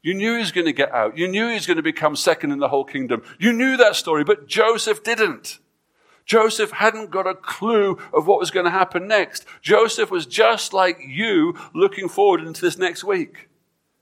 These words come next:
You might have some plans and you might have some ideas and you might have some, some desires, but you do not know what is gonna happen next week. And, and, and he didn't know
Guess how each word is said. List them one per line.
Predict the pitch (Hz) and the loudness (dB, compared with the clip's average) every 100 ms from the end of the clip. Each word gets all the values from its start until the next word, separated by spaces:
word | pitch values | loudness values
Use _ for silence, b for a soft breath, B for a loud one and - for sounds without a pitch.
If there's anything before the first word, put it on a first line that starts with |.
| _ _ - | _ _ -14
You | 165 | -2
might | 185 180 | 0 2
have | 180 - | 0 -2
some | 165 147 | -4 -6
plans | - 185 214 208 160 | 2 4 4 0 -4
and | 151 | -4
you | 151 | -2
might | 156 180 | 2 2
have | 170 - | 2 -4
some | 156 | -2
ideas | 139 143 139 214 196 147 | 0 0 0 2 2 2
and | 143 | -4
you | 143 | -2
might | 165 165 | 0 0
have | 156 151 | 0 -4
some, | - 147 139 B B B | -2 -4 -4 B B B
some | - 160 | -12 -6
desires, | 139 135 214 214 175 131 120 | -2 2 6 6 6 4 0
but | 180 | -4
you | 190 208 | -2 -2
do | 147 247 | 2 2
not | 233 214 180 | 4 2 0
know | 170 220 170 151 | 0 6 8 6
what | 156 190 180 | 4 2 2
is | 160 | 0
gonna | 175 165 | -2 -2
happen | 160 208 - 151 | 0 -2 -2 -4
next | 160 160 - | -4 -6 -6
week. | 202 151 _ _ _ _ _ _ _ _ _ _ _ _ _ _ _ _ _ _ _ _ _ | -6 -8 _ _ _ _ _ _ _ _ _ _ _ _ _ _ _ _ _ _ _ _ _
And, | 160 160 175 - - b b | -6 -2 -4 -4 -20 b b
and, | 160 - | -2 -2
and | 156 | -4
he | 180 170 | -4 -2
didn't | 214 240 175 | -4 -4 -10
know | 151 147 135 120 107 | -6 -4 -4 -6 -12